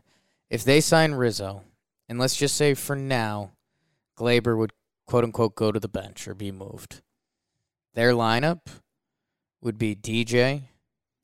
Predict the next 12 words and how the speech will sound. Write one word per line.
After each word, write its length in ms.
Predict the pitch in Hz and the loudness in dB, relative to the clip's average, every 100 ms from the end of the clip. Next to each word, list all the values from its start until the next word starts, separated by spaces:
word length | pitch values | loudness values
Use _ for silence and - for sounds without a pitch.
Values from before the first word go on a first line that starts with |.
| _ _ _ _ _ _ _ _ _ _ _ _ | _ _ _ _ _ _ _ _ _ _ _ _
Rizzo, 540 | 120 113 104 101 107 - _ _ _ _ _ _ _ _ | -4 -4 -2 -6 -8 -14 _ _ _ _ _ _ _ _
Judge, 640 | - 110 107 110 - - - _ _ _ _ _ _ _ _ | -8 -2 0 0 -2 -14 -16 _ _ _ _ _ _ _ _
Stanton, 800 | - - 117 110 101 104 104 101 _ _ _ _ _ _ _ _ _ _ - | -12 -8 -6 -6 -6 -10 -12 -16 _ _ _ _ _ _ _ _ _ _ -8
Gallo, 680 | 107 110 107 117 120 123 - _ _ _ _ _ - | -2 0 2 2 2 -2 -12 _ _ _ _ _ -8
Donaldson, 840 | 104 101 98 95 - 98 101 101 _ _ _ _ _ _ _ _ | -4 -4 -6 -8 -8 -10 -12 -18 _ _ _ _ _ _ _ _
Hicks, 720 | - 127 - - - - - _ _ _ _ _ - | -2 0 0 -6 -10 -10 -18 _ _ _ _ _ -16
and 160 | 110 110 | -8 -4
then 100 | 110 | -4
it's 160 | 101 | -4
Kiner, 300 | - 104 104 | -6 -6 -6
Falefa, 400 | - 107 101 98 | -6 -6 -6 -6
Rortvedt. 560 | 104 104 107 - - | -10 -10 -12 -12 -12